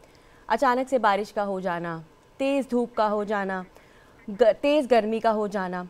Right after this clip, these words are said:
और गर्मी के बढ़ते ही मच्छरों का जो डर है ना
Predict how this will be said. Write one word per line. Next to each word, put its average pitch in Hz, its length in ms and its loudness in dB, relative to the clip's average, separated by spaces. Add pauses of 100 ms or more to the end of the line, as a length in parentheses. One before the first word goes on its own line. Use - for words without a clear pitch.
(160)
और 269 120 0
गर्मी 254 380 0
के 311 140 -2
बढ़ते 226 360 -2
ही 196 220 -4 (320)
मच्छरों 233 400 0
का 277 120 -4
जो 262 120 0
डर 220 240 2
है 208 160 -4
ना 170 160 -10